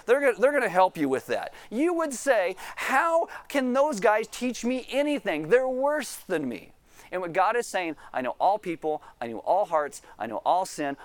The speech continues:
I will take care of them as well. My purpose is to grow you up." And so where God does forgive our sins, he doesn't always remove the consequences of them.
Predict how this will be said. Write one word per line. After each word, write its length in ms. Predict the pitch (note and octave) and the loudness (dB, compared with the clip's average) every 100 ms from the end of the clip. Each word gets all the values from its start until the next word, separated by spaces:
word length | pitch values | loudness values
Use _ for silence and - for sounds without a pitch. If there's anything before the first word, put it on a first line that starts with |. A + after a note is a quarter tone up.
| - | 0
I 120 | B2 | 0
will 120 | D#3+ | 0
take 200 | - D#3+ | -2 -6
care 200 | - D3 | -2 -2
of 120 | D3 | -2
them 200 | C#3+ C#3 - | -2 -4 -4
as 260 | C3+ B2 | -6 -6
well. 380 | A#2 B2+ A2+ F#2 - - | -2 2 2 0 -10 -16
My 380 | A2+ A#2+ D3+ F3 | -6 0 0 0
purpose 400 | E3 D3+ C3 B2+ | -4 -4 -4 -6
is 180 | - A#2 | -8 -10
to 100 | - | -12
grow 580 | A2 A#2 A#2+ B2+ B2 B2+ | -12 -2 0 0 -2 -6
you 460 | A2 A2 A2 G#2+ G2+ - - | -12 -10 -6 -6 -8 -14 -6
up." 180 | C#3 A#2+ | -2 -2
And 100 | A#2+ | -4
so 120 | - | -6
where 100 | A#2+ | -4
God 260 | A#2+ A#2+ A2 | -2 -2 0
does 240 | B2 C#3 | 0 -2
forgive 320 | - F#3 E3 E3+ | -4 -6 -4 -2
our 120 | F#3 | -2
sins, 240 | - C3+ | -4 -8
he 60 | B2 | -4
doesn't 240 | C3 C3 | -4 -2
always 340 | - B2+ B2+ B2 | -2 0 -2 -4
remove 320 | A#2+ A#2 A2+ | -4 -4 -4
the 80 | A2+ | -6
consequences 680 | - G#2+ - - A2 A2 | -4 -4 -4 -14 -14 -4
of 180 | C3 C4 | 0 2
them. 260 | D#3 C3+ | 0 -2